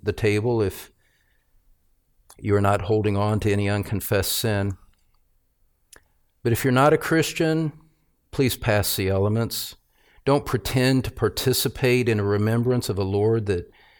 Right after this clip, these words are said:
you have not received. And if you're a Christian,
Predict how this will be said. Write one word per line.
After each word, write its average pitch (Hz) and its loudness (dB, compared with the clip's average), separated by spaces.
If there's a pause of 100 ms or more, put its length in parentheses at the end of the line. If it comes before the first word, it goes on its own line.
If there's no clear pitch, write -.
(240)
you 101 -2
have 90 -2
not 101 0
received. 101 -4 (1700)
And 104 0
if 110 -2
you're 113 2
a - 0
Christian, 139 0